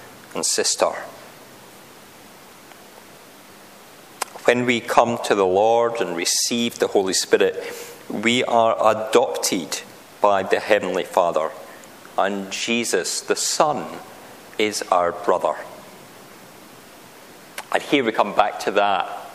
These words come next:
thing about maybe water is thicker than blood. When we are adopted into the family and are baptized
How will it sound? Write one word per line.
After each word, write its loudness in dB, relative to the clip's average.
thing 0
about 2
maybe 2
water 2
is 0
thicker 2
than 0
blood. 0
When 2
we 2
are 2
adopted 0
into -4
the 0
family 0
and -4
are 2
baptized -2